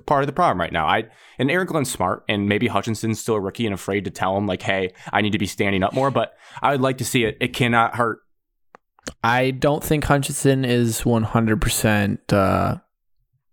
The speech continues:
Speaker 2: guilt-free here. Like, he's not exactly playing great either. He's not helping himself out.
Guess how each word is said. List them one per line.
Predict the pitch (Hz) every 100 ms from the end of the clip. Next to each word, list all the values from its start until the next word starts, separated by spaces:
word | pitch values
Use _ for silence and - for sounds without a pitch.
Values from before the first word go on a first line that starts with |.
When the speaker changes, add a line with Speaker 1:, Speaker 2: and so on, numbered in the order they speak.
| _ _ -
Speaker 2:
guilt-free | 117 98 - 98 85
here. | - - - -
Like, | -
he's | 101 98
not | 104 95 92 - _ _
exactly | - 107 95 92 95 - 101
playing | - 85 85
great | - 80 80
either. | 69 85 - - _ _ _ _ _ -
He's | -
not | -
helping | - 98 95
himself | - - - -
out. | - -